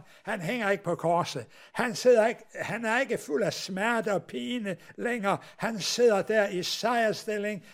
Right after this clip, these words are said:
triumfatoren fra Golgata. Han sidder på majestætens højre hånd, og han beder for dig og mig. Han går i forbøn for os. Han taler vores sag hos faderen. Han har overskud til at hjælpe dig,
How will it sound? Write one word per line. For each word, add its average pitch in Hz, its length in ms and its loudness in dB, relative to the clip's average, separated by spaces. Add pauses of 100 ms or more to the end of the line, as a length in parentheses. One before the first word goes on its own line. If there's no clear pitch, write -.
(120)
triumfatoren 202 1040 0
fra 190 160 -4
Golgata. 202 640 0 (180)
Han 185 180 -6
sidder 214 360 4
på 190 160 -6
majestætens 175 840 -4
højre 190 340 2
hånd, 196 240 -2 (240)
og 143 80 -4
han 170 300 -6
beder 240 260 2
for 165 180 -6
dig 185 340 -2
og 180 60 -4
mig. 180 320 0 (160)
Han 175 340 -8
går 233 240 2
i 190 100 0
forbøn 220 560 0
for 175 200 -2
os. 208 200 -2 (160)
Han 196 220 -6
taler 190 800 -4
vores 196 340 0
sag 220 340 0
hos 165 220 -2
faderen. 196 600 2 (200)
Han 233 360 -2
har 202 480 0
overskud 190 800 -2 (180)
til 226 340 -2
at 156 120 -2
hjælpe 185 420 -4
dig, 180 380 2